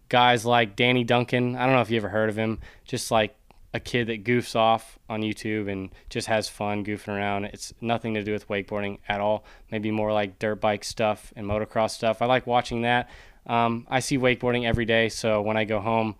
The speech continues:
it's, uh, pretty refreshing to watch different things than wakeboarding,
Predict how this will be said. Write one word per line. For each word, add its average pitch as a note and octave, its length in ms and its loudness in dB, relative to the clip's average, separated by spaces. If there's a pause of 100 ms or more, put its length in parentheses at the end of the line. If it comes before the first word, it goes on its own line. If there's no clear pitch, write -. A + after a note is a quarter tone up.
(380)
it's, A2 300 -6
uh, G2+ 160 2
pretty B2 240 -4
refreshing G#2+ 640 -2
to G2+ 340 -6
watch A2+ 320 0
different A2+ 320 -4
things B2+ 280 -2
than C3+ 120 -2
wakeboarding, C#3 560 0